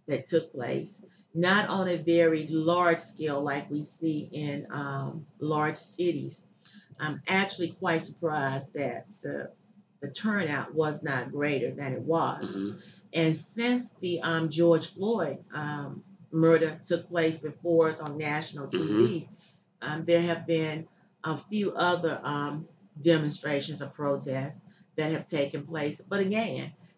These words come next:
Speaker 1: not nearly on the scale that I would have thought that they would have, um, been.
Speaker 2: Right.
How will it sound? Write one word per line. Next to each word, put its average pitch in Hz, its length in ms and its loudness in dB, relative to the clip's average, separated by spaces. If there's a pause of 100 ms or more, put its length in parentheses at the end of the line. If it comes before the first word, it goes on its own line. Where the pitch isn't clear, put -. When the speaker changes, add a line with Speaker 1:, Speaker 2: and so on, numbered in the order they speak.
Speaker 1:
not 180 480 4
nearly 180 840 0 (200)
on 160 200 2
the 147 60 -2
scale 156 720 0 (460)
that 151 340 0 (120)
I 165 120 4
would 160 180 4
have - 160 -4 (120)
thought 147 340 2 (400)
that 143 180 -12
they 139 280 0
would 143 220 -2
have, 131 260 -6 (100)
um, 123 240 -6
been. 127 380 -4 (140)
Speaker 2:
Right. 104 260 0